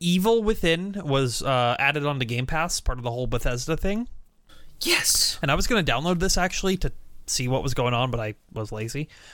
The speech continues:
Speaker 1: Um, apparently, the Game Pass version of the game is a new update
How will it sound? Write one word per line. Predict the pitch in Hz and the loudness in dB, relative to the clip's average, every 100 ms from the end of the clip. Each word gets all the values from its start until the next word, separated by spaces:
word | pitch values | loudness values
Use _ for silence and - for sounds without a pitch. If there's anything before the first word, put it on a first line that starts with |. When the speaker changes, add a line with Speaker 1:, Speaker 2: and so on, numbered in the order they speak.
| - - - | -20 -12 -2
Speaker 1:
Um, | 131 127 123 117 127 | 2 4 2 0 -2
apparently, | - - 214 302 277 262 | 2 2 0 -6 -8 -4
the | 165 | -2
Game | 131 117 131 220 | 0 0 2 0
Pass | 226 247 240 | 0 2 0
version | 147 117 131 143 160 | 0 0 0 0 -2
of | 139 | -2
the | |
game | 127 117 120 165 | -2 -2 -2 -2
is | - 135 | 0 2
a | 131 127 | 2 0
new | 127 123 123 151 190 - 135 | -2 0 2 2 2 0 -2
update | 151 131 117 110 - - | -2 -2 -4 -6 -6 -6